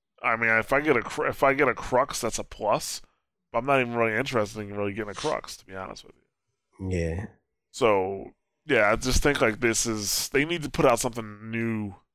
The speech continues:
Speaker 1: soon. Or, I don't know, maybe the, the changes they make to the Prison of Elders will be that dope. I don't know. I don't know. You gotta see.
Speaker 2: I mean, yeah, I just, I just feel like the, you know,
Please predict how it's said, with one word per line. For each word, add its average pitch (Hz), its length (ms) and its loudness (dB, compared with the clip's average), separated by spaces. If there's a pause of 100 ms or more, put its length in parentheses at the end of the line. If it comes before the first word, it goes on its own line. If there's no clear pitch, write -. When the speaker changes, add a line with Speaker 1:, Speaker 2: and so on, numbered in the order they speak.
(100)
Speaker 1:
soon. - 540 -4 (760)
Or, 190 320 6
I 147 100 6
don't 190 140 4
know, 202 140 2
maybe 165 460 2
the, 131 300 4
the 117 140 2
changes 131 520 -2
they 127 120 4
make 123 300 -2
to 127 120 -4
the 117 80 -2
Prison 120 220 -2
of 113 80 -4
Elders 127 280 2
will 104 80 -10
be 107 100 -2
that 107 240 4
dope. 117 240 0
I 101 100 2
don't 104 180 -2
know. 101 280 -6 (800)
I 104 80 -6
don't 101 80 -10
know. 98 160 -8 (340)
You - 80 0 (460)
gotta 104 180 -4
see. 104 140 -2
Speaker 2:
I - 20 4
mean, 95 540 2
yeah, 98 240 6
I 101 60 4
just, 107 340 4
I 101 120 2
just 107 260 2
feel 101 200 6
like 90 340 4
the, 87 220 6
you 85 200 4
know, 82 420 4